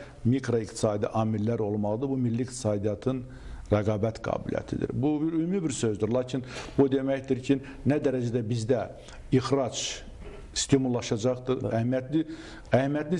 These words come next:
Speaker 1: stimullaşacaqdır. Çünki onlar böyük manat gəlirləri götürəcəklər ixracdan aldığı valyuta gəlirlərindən.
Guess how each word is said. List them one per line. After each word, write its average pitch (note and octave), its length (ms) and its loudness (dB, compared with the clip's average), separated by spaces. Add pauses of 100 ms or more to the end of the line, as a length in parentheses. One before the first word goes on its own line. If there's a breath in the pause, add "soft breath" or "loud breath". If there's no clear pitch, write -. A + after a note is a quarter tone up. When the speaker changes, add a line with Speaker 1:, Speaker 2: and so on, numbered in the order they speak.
Speaker 1:
stimullaşacaqdır. F#2+ 1000 -2
Çünki F#2 240 -2
onlar G2+ 360 0
böyük A2+ 280 0
manat C#3 300 0
gəlirləri G2+ 480 2
götürəcəklər F#2+ 680 0
ixracdan G#2 480 2
aldığı G2+ 320 0 (400 loud breath)
valyuta A#2+ 320 2
gəlirlərindən. F#2 680 -2